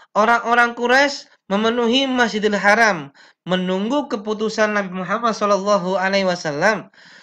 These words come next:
Kemudian Nabi Muhammad sallallahu alaihi wasallam bersabda, "Tiada Tuhan selain Dia, satu-satunya.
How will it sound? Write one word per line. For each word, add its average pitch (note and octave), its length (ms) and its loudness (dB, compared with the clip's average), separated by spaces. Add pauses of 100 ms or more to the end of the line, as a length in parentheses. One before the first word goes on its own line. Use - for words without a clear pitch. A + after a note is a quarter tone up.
(180)
Kemudian G3+ 480 0
Nabi A3 240 0
Muhammad G#3+ 320 -4
sallallahu G#3 400 0
alaihi F#3 160 2
wasallam G#3 240 -2
bersabda, G3+ 640 0 (480)
"Tiada B3 640 2
Tuhan A#3 480 2
selain G3+ 480 0
Dia, G#3+ 480 -2 (480)
satu-satunya. F#3 1040 -2